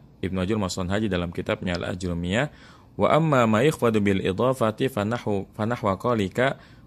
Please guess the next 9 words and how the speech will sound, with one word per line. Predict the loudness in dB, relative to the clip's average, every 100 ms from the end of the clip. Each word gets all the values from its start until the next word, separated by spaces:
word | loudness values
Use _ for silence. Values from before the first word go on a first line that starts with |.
| -4
ghulamu | 0 4 4 2 0
Zaidin | 0 0 0 -2
wa | 0 2
huwa | 2 0
kismaini | -2 -6 -4 -4 -2 -4 -2
ma | -2 0
yuqaddaru | 0 -2 0 0 0
bil | 0 0
lami | 0 0 -4